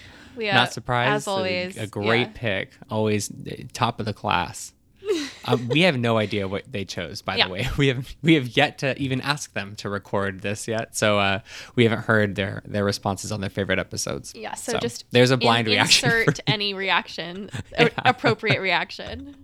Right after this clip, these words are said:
Speaker 1: <laughs>
Speaker 2: Um, okay.
Speaker 1: <sighs> All right.
Speaker 2: Work.
Speaker 1: Well, without further ado, should we get into our last script?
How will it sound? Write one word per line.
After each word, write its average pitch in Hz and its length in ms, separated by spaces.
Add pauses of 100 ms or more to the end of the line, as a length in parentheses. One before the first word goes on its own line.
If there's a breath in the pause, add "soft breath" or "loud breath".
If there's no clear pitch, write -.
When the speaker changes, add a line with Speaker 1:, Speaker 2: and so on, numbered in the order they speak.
(140)
Speaker 1:
<laughs> 403 1080
Speaker 2:
Um, 214 800
okay. 156 480 (140)
Speaker 1:
<sighs> - 120
All 294 60
right. 175 140
Speaker 2:
Work. 131 300 (420)
Speaker 1:
Well, 294 380 (420)
without 233 300
further 226 260
ado, 208 400
should - 180
we 214 120
get 214 200
into 214 360
our 196 180
last 190 840 (100)
script? - 920